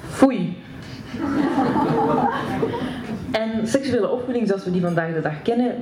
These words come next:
Speaker 2: is er eigenlijk pas gekomen na de jaren zeventig. Omdat in negentien drieënzeventig in België een wet geschrapt werd die het verbod, die verbod om, eh, promotie te maken voor anticonceptie.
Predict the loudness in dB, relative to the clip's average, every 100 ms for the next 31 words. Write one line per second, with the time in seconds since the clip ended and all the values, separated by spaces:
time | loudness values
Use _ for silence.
0 | -4 -2 0 0 -2 -4 0 0 2 0
1 | 0 0 0 0 -4 -2 0 0 -2 -6
2 | -6 -6 -6 -2 0 2 0 -2 -2 0
3 | 2 2 0 2 2 2 2 0 2 2
4 | 2 2 0 2 -2 0 -4 0 -2 0
5 | -2 -2 0 2 2 0 -4 -2 0 0
6 | 2 0 0 -4 2 2 4 2 0 0
7 | 0 0 -2 -2 -2 0 -4 -6 2 4
8 | 4 2 -2 -2 -2 0 0 0 -2 -2
9 | 0 0 0 0 0 0 -6